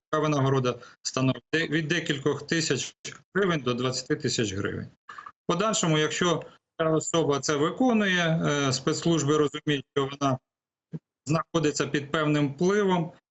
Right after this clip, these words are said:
і обіцяючи лег-, легкі заробітки та значні суми коштів, це від трьох до п'яти тисяч доларів, е, пропонують підліткам вчинити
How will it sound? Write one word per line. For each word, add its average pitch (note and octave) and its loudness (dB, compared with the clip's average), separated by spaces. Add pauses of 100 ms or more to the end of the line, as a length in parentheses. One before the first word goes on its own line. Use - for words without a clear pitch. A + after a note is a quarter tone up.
(220)
і D3+ 0 (240)
обіцяючи D3+ 0
лег-, D3+ 0
легкі F3 2
заробітки E3 -4 (400)
та E3 0
значні F#3 0
суми D3 0
коштів, G#3+ -4 (320)
це D#3 0
від D#3 -2
трьох E3 2
до C3 0
п'яти D3+ -2
тисяч C3 -2
доларів, D3+ 0 (640)
е, C3+ 2
пропонують D3+ 0
підліткам F3+ -2
вчинити C#3 0